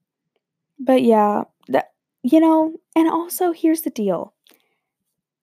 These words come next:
I'm also realizing I'm, I've always been young for my grade. Like, I'm twenty. Okay, I'm twenty. I'm a senior in college. Everybody else is twenty-one.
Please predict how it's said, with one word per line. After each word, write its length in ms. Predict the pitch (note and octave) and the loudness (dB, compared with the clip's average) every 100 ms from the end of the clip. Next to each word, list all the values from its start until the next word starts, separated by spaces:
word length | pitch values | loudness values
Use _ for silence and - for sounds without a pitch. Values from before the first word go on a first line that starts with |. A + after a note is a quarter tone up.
| - | -2
I'm 200 | C4 D4+ | 2 2
also 260 | E4+ E4 C4+ | 2 0 0
realizing 540 | G3+ G3+ G#3 G#3 A3 | 2 2 0 -2 -4
I'm, 140 | - C#4 A3+ | -4 -2 -2
I've 160 | A3+ | 2
always 280 | A3+ A#3+ B3 | 2 2 2
been 180 | B3 G3+ | 0 0
young 200 | F#3 F#3+ | -2 -4
for 160 | - | -4
my 140 | F#3+ F#3 | -4 -4
grade. 320 | F3+ F3 F3 | -2 -2 -2
Like, 160 | G3+ G3 | -4 -4
I'm 160 | F#3 | -6
twenty. 520 | F#3 - - - - - _ _ | -8 -12 -12 -12 -14 -20 _ _
Okay, 140 | G#3+ G3 | -4 -2
I'm 180 | F#3+ G3 | 0 -2
twenty. 420 | - G#3 G3 G3+ | -2 0 0 -2
I'm 140 | F#3 | -4
a 40 | F#3 | -4
senior 360 | - F#3 F3 | -4 -4 -4
in 200 | E3 E3 | -8 -10
college. 500 | - - - - - - _ _ _ - | -10 -8 -8 -10 -14 -20 _ _ _ -2
Everybody 400 | G3+ G#3 G3+ F#3+ | 2 2 4 2
else 200 | F#3 F#3 | 0 -6
is 80 | |
twenty-one. 680 | - - F3 F3 E3 E3 | -10 -10 -8 -6 -6 -6